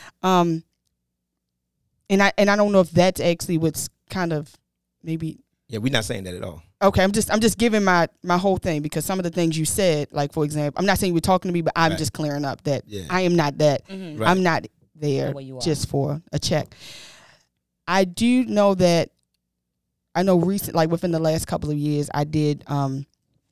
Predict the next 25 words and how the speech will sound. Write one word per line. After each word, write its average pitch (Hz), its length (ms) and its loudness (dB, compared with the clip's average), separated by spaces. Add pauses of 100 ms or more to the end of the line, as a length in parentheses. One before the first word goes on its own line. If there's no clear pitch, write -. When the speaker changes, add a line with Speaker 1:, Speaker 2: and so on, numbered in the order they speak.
(300)
Speaker 1:
experience 214 640 -2 (140)
some, 180 420 -2 (220)
some 175 260 -2
great, 170 400 -2
um, 143 440 -4 (180)
financial, 156 800 0 (760)
uh, 147 440 -6 (760)
achievements. 214 680 -4 (140)
Speaker 3:
Mm-hmm. 262 140 -8 (340)
Speaker 1:
Whereas 185 320 2
though 180 160 4
I 165 240 4 (160)
specifically 175 640 -2
asked 151 320 -2
God 147 240 0
to - 80 -6
give 156 240 -2
me 151 140 0
this 151 200 -4
opportunity 147 680 -4
financially 160 800 0
so 147 220 -4
that 156 180 -6
I 147 200 -4
can 139 520 -6